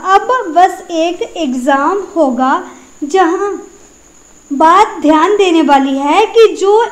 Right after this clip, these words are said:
exam है सीईटी common eligibility test, केवल ये किस पे लागू होगा, सेंट्रल government के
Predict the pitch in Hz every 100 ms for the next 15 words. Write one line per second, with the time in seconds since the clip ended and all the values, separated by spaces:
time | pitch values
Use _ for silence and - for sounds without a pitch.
0 | 392 302 285 277 302 339 392 277 311 320
1 | 233 - - - - 415 453 440 392 403
2 | 403 427 427 427 339 349 427 453 359 320
3 | 302 311 320 330 302 381 - 339 311 320
4 | - 415 - 370 370 392 349 262 - -
5 | - - - _ _ 311 339 370 370 320
6 | - 381 381 370 330 403 381 330 480 453
7 | 415 359 349 359 415 403 294 330 320 381
8 | 415 403